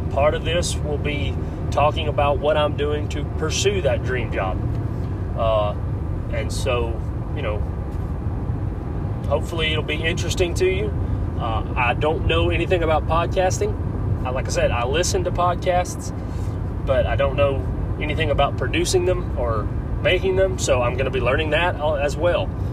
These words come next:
Uh, I'm using Anchor right now. I'm, one of the woodworking pod-, podcasts I listen to raved about it, said he loves it, so I thought I'd give that one a shot. So, uh, again, I hope, I'm sorry, I apologize if the, uh,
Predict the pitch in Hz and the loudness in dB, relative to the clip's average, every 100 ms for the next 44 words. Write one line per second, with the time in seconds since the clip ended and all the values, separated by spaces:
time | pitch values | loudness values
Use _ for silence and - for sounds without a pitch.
0 | - - 117 117 117 120 147 139 135 151 | -2 -2 0 0 0 -2 -2 0 0 0
1 | 170 160 143 - - 143 139 143 160 139 | 0 0 -2 -2 -2 2 2 2 2 2
2 | 135 135 123 - - - - - - 147 | 0 0 -2 -2 -4 -4 -4 -4 -2 0
3 | 147 135 131 123 170 175 170 196 180 135 | 2 2 0 0 -2 0 0 0 0 0
4 | 127 143 131 - 143 135 143 131 - - | 0 -2 -2 0 0 0 0 -2 -2 -2
5 | 131 143 131 - 131 135 - - - - | -2 0 -2 -2 -2 -2 -2 -4 -4 -4
6 | - - - - - - - - 160 180 | -4 -4 -4 -4 -4 -2 -2 -2 2 2
7 | 143 123 123 135 131 131 131 151 - - | 0 0 0 0 0 0 2 2 2 0
8 | 151 139 143 135 135 143 131 151 - - | 0 2 2 2 0 0 0 0 0 -2
9 | - 165 - - - 110 110 - - - | 0 0 -2 -4 -4 -2 -2 -2 -4 -4
10 | - - - - 110 101 98 - - - | -4 -4 -4 -2 -2 -2 -2 -2 -2 -4
11 | - - - - - - - - - - | -2 -2 -2 -2 -2 -4 -4 -4 -4 -2
12 | 156 117 - - - - - 156 175 143 | -2 -2 -4 -6 -6 -6 -2 -2 0 -2
13 | 131 - 151 156 156 147 127 120 156 160 | -2 2 2 2 0 -2 -2 0 0 0
14 | 147 151 151 143 127 - 135 123 110 | 2 2 2 -2 -4 -4 -2 -2 -2